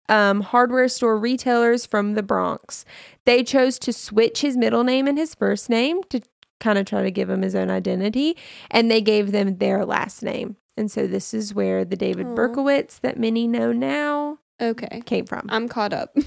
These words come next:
Speaker 2: <laughs>
Speaker 1: Yeah. Uh, as David grew older, it was noticed that he had above average intelligence, leading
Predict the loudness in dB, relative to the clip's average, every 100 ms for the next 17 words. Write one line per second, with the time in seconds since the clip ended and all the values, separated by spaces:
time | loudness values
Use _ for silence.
0 | 0 -2 -4 _ -2 -2 -2 -18 _ _
1 | _ _ -20 -20 -20 _ 4 6 6 4
2 | 4 0 0 0 0 4 4 4 4 4
3 | 4 2 4 2 2 0 0 2 2 2
4 | 0 2 0 0 2 2 2 0 0 0
5 | 2 2 2 0 -2 -6 -6 -2 0 0
6 | 0 0